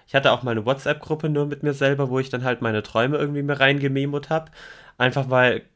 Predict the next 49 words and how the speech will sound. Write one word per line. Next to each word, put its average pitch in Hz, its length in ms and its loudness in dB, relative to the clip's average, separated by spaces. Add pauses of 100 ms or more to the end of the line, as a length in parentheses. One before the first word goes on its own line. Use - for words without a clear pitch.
(120)
da 127 120 2
hab 139 120 4
ich's 151 100 -8
dann 120 180 0
erzählt, 123 500 2
da 131 80 0
hab 127 100 -4
ich 127 80 -10
mir 123 120 -4
dann, 110 300 -2
hab 113 120 -2
ich's 117 160 -6
mir 117 80 -2
dann, 107 240 -4 (1000)
ja, 107 300 2
hab 101 80 -12
ich's 107 120 -8
mir 92 80 -6
erzählt, 123 340 -2
konnte 117 180 -2
es - 60 -16
dann 110 120 -2
am 104 80 -4
nächsten 107 280 -4
Morgen 98 240 -2
anhören 131 400 -4
und - 440 -18
konnte 131 200 0
es - 60 -12
dann 123 120 -2
irgendwie 123 240 -2
direkt 123 440 -4 (1040)
Revue 123 260 0
passieren 107 560 -4
lassen, 110 320 -2
weil 113 320 4
in 123 120 -6
dem 147 160 2
Moment, 160 180 0
in 123 80 -4
dem 127 100 -2
ich's 131 160 -8
halt 117 180 -2
aufgeschrieben 151 540 0
hab, 139 160 -4
hab 131 100 -4
ich 131 120 -8
dann 123 160 -2
schon, 131 340 -4